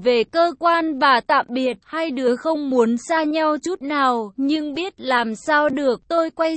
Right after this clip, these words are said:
xe trở về. Chị vẫn đứng yên nhìn theo tôi không dứt, cứ được một đoạn tôi lại quay đầu lại nhìn chị,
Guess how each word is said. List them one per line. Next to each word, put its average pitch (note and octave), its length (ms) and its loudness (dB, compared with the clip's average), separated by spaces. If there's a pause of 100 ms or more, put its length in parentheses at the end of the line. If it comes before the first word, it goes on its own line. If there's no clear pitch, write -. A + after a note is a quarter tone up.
(140)
xe C#4+ 280 0
trở A3 220 -2
về. A#3 460 0 (440)
Chị D4+ 220 -4
vẫn A#3+ 400 -4
đứng B3 240 -2
yên D#4+ 320 -4
nhìn C4 300 -2
theo D#4+ 240 -2 (100)
tôi E4 240 0
không D#4+ 320 -4
dứt, D#4+ 260 -4 (140)
cứ C4 200 -4
được B3 300 0
một A#3+ 280 -2
đoạn A3 400 0
tôi D4+ 220 0
lại C#4 300 -4
quay C#4+ 280 -2
đầu C#4 280 2
lại B3 280 -4
nhìn B3 340 -4
chị, C4+ 380 -4